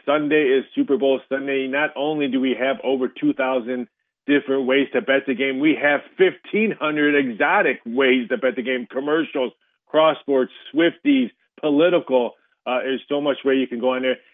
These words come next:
And then Saturday, full card of basketball games. A lot of great Mountain West. I said it, yeah, Mountain West Conference basketball on Saturday.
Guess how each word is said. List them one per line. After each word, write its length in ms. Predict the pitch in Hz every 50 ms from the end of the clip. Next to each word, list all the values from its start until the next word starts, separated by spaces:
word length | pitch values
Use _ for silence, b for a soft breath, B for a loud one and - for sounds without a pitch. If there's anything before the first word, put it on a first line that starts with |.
| b b
And 100 | - 165
then 160 | 180 202 190 190 -
Saturday, 340 | - - 254 247 220 147 117 - -
full 220 | - 165 185 190 - -
card 220 | - 175 185 180
of 100 | 170 131
basketball 440 | - 139 160 185 180 - - 143 127
games. 160 | 120 117 107
A 40 | 113
lot 340 | 104 104 110 131 139 156 156
of 100 | 143 127
great 260 | - 143 147 156 127
Mountain 440 | 123 123 127 143 160 165 160 165 151
West. 200 | 170 160 131 -
I 160 | 151 185 185 -
said 160 | - 143 147
it, 80 | 151 156
yeah, 180 | 196 190 147
Mountain 380 | 127 127 147 165 180 170 165 151
West 260 | 165 170 165 165 -
Conference 380 | - 175 180 180 175 156 127 110
basketball 480 | 139 135 139 135 - - 120 131 131 127
on 260 | 95 113 123 123 107 _ -
Saturday. 460 | 131 127 131 127 123 123 120 117